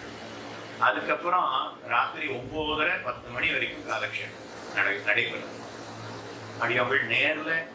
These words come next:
அப்படியே ஒரு மாசம் திருவரங்கத்துல இருந்தோம். ஒரு ரெண்டாயிரத்தி பதிமூணு,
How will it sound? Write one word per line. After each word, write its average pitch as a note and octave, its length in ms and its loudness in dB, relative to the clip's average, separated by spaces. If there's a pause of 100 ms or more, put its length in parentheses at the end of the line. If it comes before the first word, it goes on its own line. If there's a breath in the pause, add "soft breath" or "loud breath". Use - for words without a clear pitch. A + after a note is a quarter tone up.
அப்படியே B2 340 2 (380)
ஒரு A#2 160 -2
மாசம் C#3 440 4 (680)
திருவரங்கத்துல D3 640 2 (360)
இருந்தோம். B2 480 -4 (760)
ஒரு A#2 180 2 (2750)
ரெண்டாயிரத்தி A#2 720 4 (120)
பதிமூணு, C3 540 0